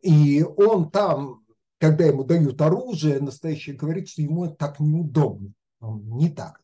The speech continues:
это делает. Э, то есть Хашем научит воевать, когда понадобится. Это не значит, что не надо учиться, надо.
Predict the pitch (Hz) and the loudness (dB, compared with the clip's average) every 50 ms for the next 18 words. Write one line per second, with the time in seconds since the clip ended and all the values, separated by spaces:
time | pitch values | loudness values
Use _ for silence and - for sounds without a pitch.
0 | _ _ 95 - _ - - _ _ _ _ _ _ _ _ _ _ _ _ _ | _ _ -20 -20 _ -20 -20 _ _ _ _ _ _ _ _ _ _ _ _ _
1 | _ _ _ _ _ _ _ _ _ _ _ _ _ _ _ _ 170 170 160 156 | _ _ _ _ _ _ _ _ _ _ _ _ _ _ _ _ -2 -2 -2 -2
2 | 151 - _ _ _ - 220 214 202 151 - - _ _ - - - _ _ _ | -6 -12 _ _ _ -6 -4 -2 -2 -4 -6 -10 _ _ -20 -20 -20 _ _ _
3 | _ _ _ _ _ _ _ _ _ _ _ _ _ - - - 190 190 - - | _ _ _ _ _ _ _ _ _ _ _ _ _ -20 -8 -6 -6 -6 -4 -4
4 | 277 294 285 - - _ _ _ _ - 208 202 220 240 214 208 214 185 156 - | -4 -4 -4 -8 -14 _ _ _ _ -6 -2 -2 0 0 -2 -2 -4 -6 -10 -12
5 | 170 - - 156 151 147 135 123 131 127 - _ - 104 101 _ - - _ - | -16 -12 -10 -8 -8 -8 -8 -10 -12 -14 -16 _ -18 -20 -18 _ -20 -18 _ -16
6 | 98 104 104 - _ _ _ _ _ _ _ - - - - _ _ _ _ _ | -16 -16 -18 -20 _ _ _ _ _ _ _ -20 -20 -20 -20 _ _ _ _ _
7 | _ _ _ _ _ _ _ _ _ _ _ _ _ _ - 156 151 180 180 175 | _ _ _ _ _ _ _ _ _ _ _ _ _ _ -4 -2 0 0 0 0
8 | 180 160 151 269 269 254 - 190 180 - - - 180 175 190 190 175 165 156 165 | 0 0 0 0 -2 0 -2 -6 -10 -8 -6 -4 -2 -2 -2 -2 -2 -4 -4 -4
9 | 160 156 151 - - - 123 110 107 - - - 131 135 147 185 180 147 117 104 | -6 -8 -10 -14 -18 -18 -18 -18 -18 -20 -18 -14 -8 -4 -2 -2 -2 -2 -4 -6
10 | 90 - | -12 -18